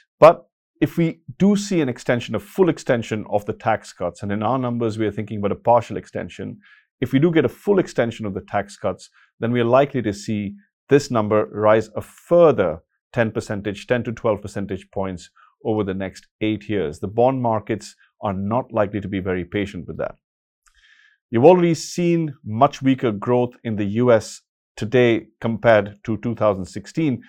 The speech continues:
but in addition, growth in China, growth in Europe. In other words, global growth is much weaker today than it was in two thousand sixteen. Consumer sentiment, manufacturing sentiment, services sentiment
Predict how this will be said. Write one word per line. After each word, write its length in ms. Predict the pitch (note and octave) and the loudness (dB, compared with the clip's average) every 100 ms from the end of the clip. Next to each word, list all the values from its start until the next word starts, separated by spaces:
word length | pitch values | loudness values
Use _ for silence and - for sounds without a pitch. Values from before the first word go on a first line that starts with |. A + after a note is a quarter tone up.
| - _ | -20 _
but 120 | A2+ | -2
in 100 | A#2 | 0
addition, 540 | A2 D#3 F3 B2 G#2+ G2+ _ G#2 | 0 2 0 -2 -6 -8 _ -2
growth 240 | A#2+ A2+ | -2 0
in 140 | G2+ | -4
China, 560 | F#2+ - C#3 D3+ D#3+ E3+ _ _ A2 | -8 -6 -4 -2 -6 -10 _ _ -4
growth 220 | A2+ G#2+ | -2 -2
in 140 | F#2+ | -4
Europe. 360 | F#2+ C3+ D3 C#3+ | 0 2 2 -2
In 80 | - | -4
other 200 | B2+ C3 | -2 0
words, 260 | B2+ A#2+ - _ - A#2 | 0 -2 -6 _ -16 -2
global 340 | D3+ G3 F3 | 4 6 4
growth 360 | A#2 A2 G2+ - - | 0 0 -2 -2 -10
is 160 | G2+ | -6
much 240 | G#2+ G2+ - | -6 -6 -8
weaker 220 | G#2 G#2 | -6 -8
today 440 | G2+ G#2+ G2+ F#2+ _ _ - | -4 -2 0 -2 _ _ -4
than 160 | G#2 | -2
it 100 | G2+ | -2
was 440 | G#2+ G#2 F#2+ F2 - | 0 2 2 -2 -12
in 160 | A2 F#2+ | -10 -8
two 120 | G2+ | -4
thousand 280 | F#2+ F#2+ E2 | -2 -2 -4
sixteen. 480 | F#2+ - F#2 D#2+ D2+ _ _ _ | -14 -14 -10 -10 -14 _ _ _
Consumer 480 | - A2+ - F3 D#3+ | -4 -4 0 2 2
sentiment, 600 | D3 C#3 B2+ C3+ C3 B2 - _ G#2+ | 0 -2 -4 -4 -4 -6 -12 _ -4
manufacturing 720 | A2 G#2 - C3+ - B2 A2 | -4 -2 0 0 -2 -8 -6
sentiment, 520 | A#2 G#2 G#2+ G#2+ G#2 - _ | -4 -4 -4 -6 -8 -16 _
services 720 | - - C#3 C3 B2+ G#2 - | -6 2 4 2 -2 -8 -6
sentiment 440 | A2+ A2 A2 G#2 | -6 -6 -6 -8